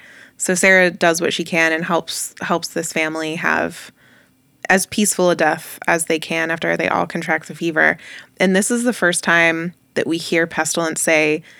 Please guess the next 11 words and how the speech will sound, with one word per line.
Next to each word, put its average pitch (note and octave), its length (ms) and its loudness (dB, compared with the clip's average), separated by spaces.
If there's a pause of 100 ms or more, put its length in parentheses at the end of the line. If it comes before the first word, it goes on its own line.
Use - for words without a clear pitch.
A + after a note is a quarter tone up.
(360)
that E3+ 300 2
he's G3+ 280 0
completing A#3 480 2
his G3+ 120 -4
task, E3+ 480 0
but D#3+ 120 0
he F3 100 -2
doesn't F#3+ 240 2
actually F3 280 0
like D#3+ 280 0
watching F3+ 580 -2